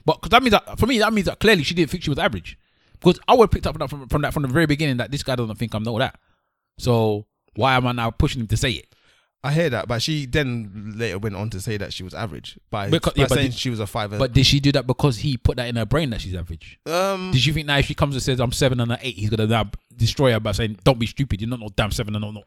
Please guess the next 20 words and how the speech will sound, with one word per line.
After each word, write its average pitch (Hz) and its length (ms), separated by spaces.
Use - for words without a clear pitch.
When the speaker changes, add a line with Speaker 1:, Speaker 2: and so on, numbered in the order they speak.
Speaker 1:
no 107 200
damn 101 200
eight"? 101 180
Speaker 2:
Potentially. 110 680
I - 60
Speaker 1:
I 139 40
Speaker 2:
don't 147 100
Speaker 1:
bet 160 80
Speaker 2:
know. 156 40
Speaker 1:
she's 156 120
not 156 100
telling 143 220
her 127 80
brethren 160 260
she's 113 140
a 104 40
five 104 220
and 98 80
a 95 60
six. - 340